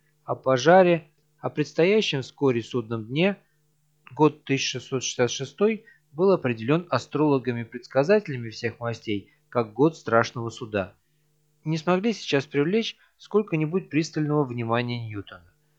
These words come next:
Он был не способен думать о чем-нибудь,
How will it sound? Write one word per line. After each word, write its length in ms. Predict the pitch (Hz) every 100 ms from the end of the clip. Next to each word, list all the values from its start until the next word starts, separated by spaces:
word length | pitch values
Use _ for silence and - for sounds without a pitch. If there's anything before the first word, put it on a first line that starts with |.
| _ _ -
Он 220 | 185 196
был 160 | 180 170
не 120 | 165
способен 640 | - 165 165 175 143 131
думать 340 | 123 135 123 131
о 80 |
чем-нибудь, 640 | 123 - 127 135 165 233